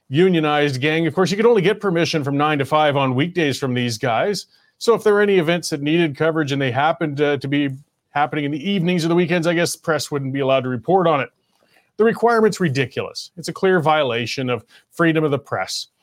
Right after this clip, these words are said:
The Canadian Constitution Foundation immediately released a statement saying they're gonna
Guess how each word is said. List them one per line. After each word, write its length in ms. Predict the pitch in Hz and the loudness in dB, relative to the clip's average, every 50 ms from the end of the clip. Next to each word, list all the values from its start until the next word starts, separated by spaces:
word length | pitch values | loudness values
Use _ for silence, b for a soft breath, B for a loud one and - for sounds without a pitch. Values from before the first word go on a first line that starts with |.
| _ _ | _ _
The 80 | - 160 | -8 -4
Canadian 360 | - 180 202 202 196 202 190 | 0 0 2 2 2 0 0
Constitution 540 | 185 196 202 185 - 151 190 190 175 - 180 | 0 0 -2 -2 -2 -2 0 0 0 -2 -4
Foundation 560 | 151 - 180 180 180 165 170 170 160 - 170 | -2 -2 0 0 0 0 0 -2 -2 -2 -2
immediately 380 | 175 175 180 180 175 175 151 143 | 0 0 2 2 2 0 0 0
released 320 | 131 131 127 123 117 - | 0 0 0 -2 -2 -4
a 40 | 127 | -8
statement 380 | - - 135 131 117 131 123 - | -6 -4 -4 -4 -4 -6 -6 -4
saying 220 | - 147 139 139 | -2 -2 0 0
they're 100 | 147 147 | 0 0
gonna 240 | 135 151 147 135 | 2 0 0 -2